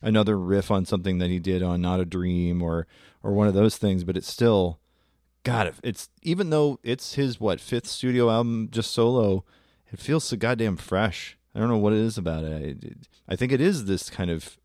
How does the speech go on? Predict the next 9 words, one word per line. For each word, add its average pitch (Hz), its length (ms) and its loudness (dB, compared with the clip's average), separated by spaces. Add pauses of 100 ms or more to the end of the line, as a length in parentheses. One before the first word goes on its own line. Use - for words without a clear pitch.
he's 101 260 -6
sprawling 113 680 0
out 107 200 2
a 101 60 0
bit 58 280 -6 (140)
and, 82 200 -6
and 85 240 -4
letting 95 220 2
himself 92 420 -2